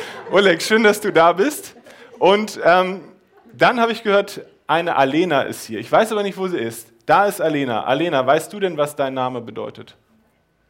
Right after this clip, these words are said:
Soll ich dir das verraten? Oder möchtest du es selber googeln? Okay, ich verrate es.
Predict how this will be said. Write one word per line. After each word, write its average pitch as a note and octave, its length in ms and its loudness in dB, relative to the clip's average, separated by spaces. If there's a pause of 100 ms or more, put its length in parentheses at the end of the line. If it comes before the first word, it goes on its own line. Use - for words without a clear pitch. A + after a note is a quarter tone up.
(300)
Soll D3+ 160 0
ich D#3+ 60 -4
dir E3 120 2
das E3 160 -2
verraten? C#3 540 2 (560)
Oder D#3+ 180 2
möchtest E3+ 380 -4
du E3+ 40 -12
es D#3+ 80 -14
selber D#3 280 0
googeln? A#2+ 420 -10 (1900)
Okay, F3 280 2
ich F3+ 180 0
verrate E3+ 480 4
es. D3+ 340 -2